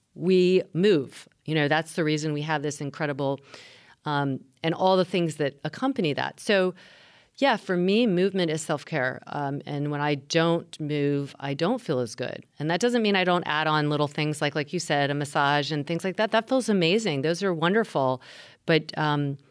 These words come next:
self-care to me is movement and reading. I also read. I love,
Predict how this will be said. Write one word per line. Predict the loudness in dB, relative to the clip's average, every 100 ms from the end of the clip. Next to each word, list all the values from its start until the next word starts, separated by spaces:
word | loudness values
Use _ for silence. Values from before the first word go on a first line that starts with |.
| _ -20 -8
self-care | -4 -4 0 2
to | 4
me | 4 4 2
is | 0 -2
movement | 0 2 2 0 -2 -6
and | -4
reading. | 0 2 2 0 -2
I | -2
also | 0 -2 -4
read. | -2 0 0
I | 0
love, | -2 0 2 2 -2